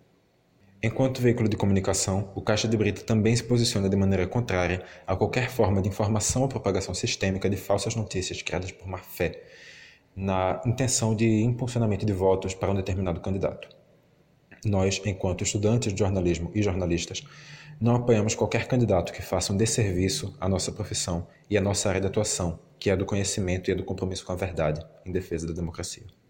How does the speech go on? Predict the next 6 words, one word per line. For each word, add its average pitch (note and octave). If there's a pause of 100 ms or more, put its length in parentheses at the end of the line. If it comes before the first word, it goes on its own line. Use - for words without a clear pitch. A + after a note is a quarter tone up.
(880)
Queremos F#2
um F#2
país F2+
livre G2
e -
soberano, E2+